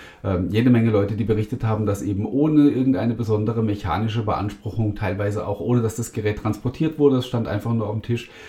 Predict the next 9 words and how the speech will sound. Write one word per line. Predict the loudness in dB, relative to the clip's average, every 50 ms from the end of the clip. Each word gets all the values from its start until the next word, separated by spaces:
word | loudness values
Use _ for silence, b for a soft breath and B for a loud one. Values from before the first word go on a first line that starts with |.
| B B B B B B B B B _ _ _ _ _ _ _ _ _ _ _ _ _
plötzlich | -4 -4 -4 -4 -6 -8 -8 -6 -6
irgendein, | -4 -4 -2 -2 -2 -2 -4 -4 -6 -10 -8
plötzlich | -8 -8 -4 -2 -2 -2
ein | 0 0
kleiner | 0 0 0 0 2 2
Riss | 2 0 0 -2
im | -4 -4
Display | -2 -4 -4 -4 -4 -4 -4 -4
auftauchte. | -4 -4 -4 -6 -6 -10 -16 -12 -8 -4 -4 -4 -4 -4 -4 -4 -4 -4 -4